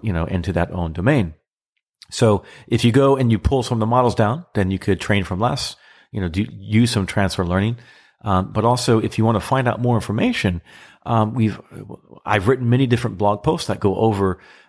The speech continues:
in, in detail, um, a lot of the different aspects, right, of the system, all the way from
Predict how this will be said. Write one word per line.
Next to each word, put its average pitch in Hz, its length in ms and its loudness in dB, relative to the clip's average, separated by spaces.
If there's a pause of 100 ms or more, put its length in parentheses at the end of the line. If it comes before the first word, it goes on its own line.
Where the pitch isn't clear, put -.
in, 104 280 0
in 104 200 0
detail, 92 540 0 (320)
um, 110 220 -2
a 110 100 -2
lot 120 300 0
of 139 140 -2
the 113 60 4
different 101 360 0
aspects, - 520 -6
right, 87 120 -2
of 85 60 -2
the 82 60 -4
system, 82 500 -8
all 104 120 0
the 104 100 2
way 95 280 4
from 85 280 -2